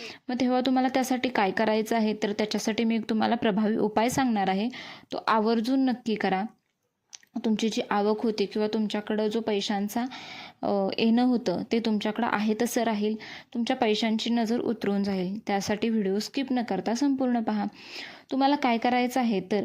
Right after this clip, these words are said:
म-, एखाद्या बुधवारी किंवा शनिवारी संध्याकाळी दहा रुपयाच्या दहा नोटा काय करायचं, बुधवारी किंवा शनिवारी ह्या दोन वारांपैकी एका वारी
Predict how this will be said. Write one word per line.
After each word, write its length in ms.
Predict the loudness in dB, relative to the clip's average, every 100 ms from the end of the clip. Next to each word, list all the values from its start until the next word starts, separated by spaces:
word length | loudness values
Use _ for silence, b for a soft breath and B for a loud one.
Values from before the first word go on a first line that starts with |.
| -2
म-, 120 | -2 -2 -2
एखाद्या 440 | -2 0 0 2 2
बुधवारी 420 | 2 2 2 0
किंवा 260 | 0 0 0
शनिवारी 520 | 0 0 0 -2 -4 -6 B B B
संध्याकाळी 560 | -4 0 2 2 2 0
दहा 280 | 0 2 2
रुपयाच्या 420 | 2 0 0 0
दहा 300 | 0 0 2
नोटा 360 | 2 0 -2 -4 -6 _ B B B B B B B -4
काय 160 | -2 2
करायचं, 540 | 2 2 0 0 0
बुधवारी 560 | 0 2 2 2 2 0
किंवा 280 | 0 0 2
शनिवारी 480 | 2 2 2 0 0
ह्या 140 | 0
दोन 220 | 2 2 2
वारांपैकी 640 | 2 2 0 0 -2 -2
एका 240 | 0 0
वारी 280 | 2 2 0